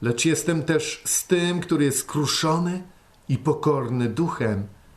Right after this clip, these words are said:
Izajasz pięćdziesiąt siedem piętnaście. Spójrz na chwałę i majestat wiecznego Boga.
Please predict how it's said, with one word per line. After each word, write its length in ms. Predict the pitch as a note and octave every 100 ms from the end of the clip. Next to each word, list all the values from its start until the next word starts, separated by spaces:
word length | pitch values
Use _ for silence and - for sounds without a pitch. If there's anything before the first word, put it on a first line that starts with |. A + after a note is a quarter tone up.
| - - - -
Izajasz 420 | A#2 C#3+ C3 C3
pięćdziesiąt 460 | C#3 C3 C3 C3 -
siedem 420 | - C#3+ C#3 B2+
piętnaście. 800 | - B2 A#2+ A#2 - - G#2 - - - - - - - - _ _ _ _ _ _ _ _ - - _ - -
Spójrz 840 | - - - F3 E3 C#3 - - D#3
na 120 | D#3
chwałę 640 | - - C#3+ C3 A#2 A2+ A#2 - - -
i 100 | D3
majestat 720 | D#3 D#3 D#3 F3 - - D#3+ C3
wiecznego 560 | C3+ D#3 - E3 D#3
Boga. 560 | C3 C#3 C3+ G#2+ G#2 G2